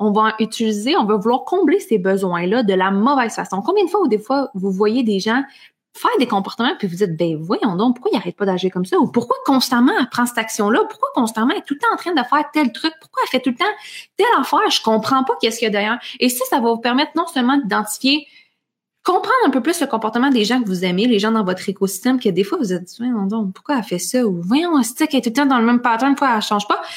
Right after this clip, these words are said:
Ça va vous permettre de vraiment comprendre les besoins qui sont comblés derrière ça et pourquoi ils empruntent ce chemin-là. Et deuxièmement,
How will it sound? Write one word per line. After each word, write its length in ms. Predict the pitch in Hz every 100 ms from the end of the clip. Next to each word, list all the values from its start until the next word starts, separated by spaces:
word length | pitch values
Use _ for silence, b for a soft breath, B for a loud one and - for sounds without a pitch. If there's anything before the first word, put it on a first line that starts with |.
| B -
Ça 60 |
va 60 | 233
vous 60 |
permettre 260 | 269 285 415
de 80 | 226
vraiment 220 | 233 330 440
comprendre 360 | 277 233 294 311
les 100 | 214
besoins 360 | 208 202 247 285
qui 100 | -
sont 180 | 208
comblés 320 | 202 202 202 226
derrière 300 | 202 190 190
ça 100 | 302
et 80 | 285
pourquoi 300 | 226 - 285
ils 80 | 226
empruntent 340 | 196 - 226 214
ce 80 | 190
chemin-là. 420 | - 190 214 392 B B 254
Et 120 | 226
deuxièmement, 580 | 190 330 285 247 240